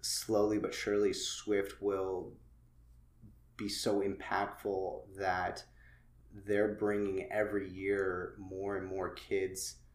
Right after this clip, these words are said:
to camp. More and more kids are going to, graduating college, living their dreams,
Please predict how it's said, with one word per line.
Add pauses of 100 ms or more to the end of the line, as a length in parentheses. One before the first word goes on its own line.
(200)
to
camp. (100)
More
and
more
kids
are (260)
going
to, (180)
graduating
college,
living
their
dreams,